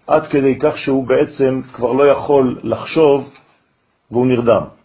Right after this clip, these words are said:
להירדם זה בעצם סילוק המוחין, כי הדעת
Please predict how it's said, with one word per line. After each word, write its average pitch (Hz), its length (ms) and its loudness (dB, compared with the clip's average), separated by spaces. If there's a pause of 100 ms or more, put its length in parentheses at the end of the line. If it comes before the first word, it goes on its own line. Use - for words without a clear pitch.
(1200)
להירדם 131 800 2 (440)
זה 123 180 -2
בעצם 143 400 0
סילוק 143 400 -2
המוחין, 127 500 -2 (1900)
כי 120 260 -2
הדעת 117 580 2